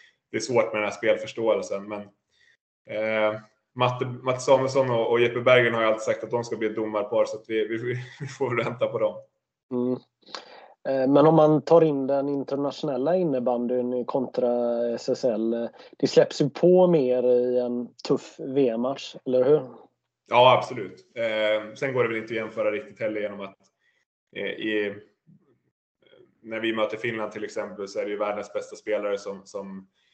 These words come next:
Speaker 1: eh, både, både tekniskt och fysiskt som spelar och, och, och ma-, det går ju liksom inte bara att applicera den nivån i S S L heller, det, det, det förstår man väl. Men, men, eh, men det är väl klart att det släpps på mer internationellt och det är väl därför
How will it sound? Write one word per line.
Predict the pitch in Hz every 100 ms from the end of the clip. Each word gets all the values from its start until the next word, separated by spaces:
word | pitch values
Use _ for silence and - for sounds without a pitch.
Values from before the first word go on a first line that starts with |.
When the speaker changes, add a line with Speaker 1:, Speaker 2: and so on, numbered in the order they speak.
| _ _ -
Speaker 1:
eh, | 90 90 101
både, | 104 101 101 - -
både | 101 107
tekniskt | - 113 - 101 -
och | 95
fysiskt | 104 98 98
som | 101 95
spelar | - 95 95 95
och, | 92 92 101
och, | 98 - _ _
och | 104
ma-, | 110 107
det | 110
går | 117
ju | 107
liksom | 107 107
inte | -
bara | 95 104 101
att | 101 - - _
applicera | - - 107 - 104 104
den | 104 104 101 95 _ _ _ _ -
nivån | 110 104 101 98
i | 98
S | -
S | -
L | 107 101
heller, | 104 98
det, | 101 90
det, | 98 98 92 87
det | 104
förstår | 110 - 95 92
man | 90
väl. | 90
Men, | 101 101 95 98
men, | 104 101 98
eh, | 98 92
men | 104 107
det |
är | 113
väl |
klart | 107 107 101
att | 98 95
det | 101 101 98 95 - -
släpps | - 98 - -
på | 104 98
mer | 104 101
internationellt | 95 95 95 - 104 101 95
och | 92
det | 98
är |
väl | 101
därför | 101 101 - 107